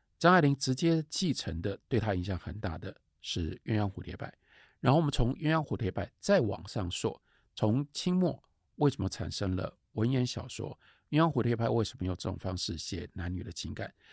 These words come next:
有就那么样一条隐伏但是明确的路，就指向了《红楼梦》。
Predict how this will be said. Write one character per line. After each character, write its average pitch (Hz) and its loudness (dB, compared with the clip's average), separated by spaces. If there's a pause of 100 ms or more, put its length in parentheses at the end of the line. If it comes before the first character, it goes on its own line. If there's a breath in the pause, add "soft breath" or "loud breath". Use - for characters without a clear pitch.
(460 loud breath)
有 110 2 (460)
就 185 6
那 180 4
么 143 2
样 110 0 (200)
一 160 -2
条 - -8 (180)
隐 98 0
伏 87 -10 (160)
但 101 0
是 87 -4
明 80 -4
确 - -6
的 82 -6
路， 95 -8 (280)
就 101 -2
指 - -8
向 82 -6
了 95 -8 (360)
《红 90 -8
楼 87 -4
梦》。 95 -4